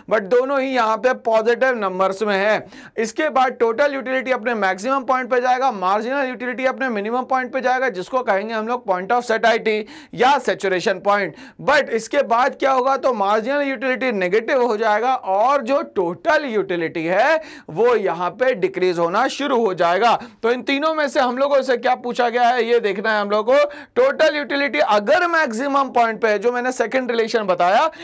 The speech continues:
when marginal utility is, मार्जिनल यूटिलिटी क्या होगा, ज़ीरो। और क्या बोलते हैं सर, इसको point of satiety बोलते हैं। और क्या बोलते हैं, तो इसको हम लोग सैचुरेशन पॉइंट भी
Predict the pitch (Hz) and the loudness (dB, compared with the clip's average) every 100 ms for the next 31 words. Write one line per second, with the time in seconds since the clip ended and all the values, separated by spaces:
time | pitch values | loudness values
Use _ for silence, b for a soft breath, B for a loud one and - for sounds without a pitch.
0 | B 160 262 311 240 220 226 220 320 330 | B -2 0 0 0 0 0 0 0 0
1 | 294 269 285 269 285 269 208 - 196 151 | -2 -2 -2 0 2 2 0 -4 -10 -6
2 | 147 180 247 254 240 262 262 254 202 170 | -6 -6 -6 -6 -4 -4 -2 0 0 0
3 | 160 226 285 285 262 B B 190 - - | -4 -2 2 2 0 B B 2 2 2
4 | 277 269 262 269 254 269 269 - 269 262 | 2 2 2 0 2 0 -2 0 0 2
5 | 196 196 233 220 226 240 240 262 262 254 | -2 2 0 0 0 0 0 0 0 0
6 | 262 247 B B 196 269 277 285 285 269 | -2 -2 B B 2 4 2 2 2 2
7 | 262 262 254 262 233 202 202 208 220 233 | 2 0 0 0 -2 -2 0 0 0 -4
8 | 202 175 196 180 208 214 180 180 180 269 | -2 -2 -2 -2 -2 -2 -2 -2 -2 0
9 | 359 | 0